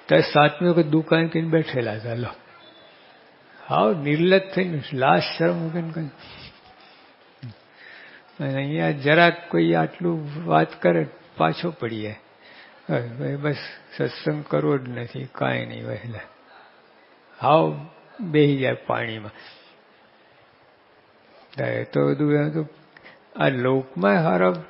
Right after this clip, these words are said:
કેટલું બળ રાખતા હોય છે. આબરૂના કારણે તો પાછો બેહી થઈ જાય, ભાવ હરું કરે. ને અહીંયા બધું જરાકમાં આમ આટલામાં જ ગબ-, ગબડી પડે, આવું થાય.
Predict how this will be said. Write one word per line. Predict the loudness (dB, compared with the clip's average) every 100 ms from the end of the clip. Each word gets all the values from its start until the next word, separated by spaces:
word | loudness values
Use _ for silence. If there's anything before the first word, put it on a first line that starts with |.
| -20 -20 _ -20 -20 -2
કેટલું | 0 0 2
બળ | 4 6
રાખતા | 4 0 -4 -2 0
હોય | 0
છે. | -4 -8 -8 -14 -18 -20 -20 -20 -20 -20 -20 -20 _ _ _ _
આબરૂના | 2 2 2 0 0
કારણે | -2 -2 0 0
તો | 0 -2 -2
પાછો | 0 0 0 -2
બેહી | 2 2 2
થઈ | -2 -8
જાય, | -8 -10 -14 -20 _ _
ભાવ | -2 -2
હરું | -2 -4 -4 -2
કરે. | -2 -2 -10 -20 -20 -20 _ -20 -20 -20 -20 -20 _ _ _ -10
ને | -8
અહીંયા | -6 -6 0 2 2
બધું | 0 -2 -4 -8 _ _ _ _ _ -12 -6
જરાકમાં | 2 6 6 4 -2 -4
આમ | -2 2
આટલામાં | 2 2 2 4 2 -2
જ | -6 -10 -10 -8 -8 -8 0
ગબ-, | 2 2 0 4
ગબડી | 4 4 -2
પડે, | -4 -4 -6 -10 -20 _ _ _ _ -8
આવું | -4 -4
થાય. | -8 -12 -16